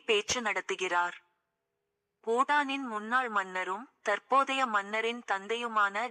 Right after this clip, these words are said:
ஜிக்மே வாங்சுக்கின் எழுபதாவது பிறந்த நாள் கொண்டாட்டத்தில்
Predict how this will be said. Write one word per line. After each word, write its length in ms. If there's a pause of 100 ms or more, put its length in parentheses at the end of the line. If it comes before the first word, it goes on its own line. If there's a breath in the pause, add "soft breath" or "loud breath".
(120)
ஜிக்மே 420
வாங்சுக்கின் 720
எழுபதாவது 720
பிறந்த 420
நாள் 280
கொண்டாட்டத்தில் 760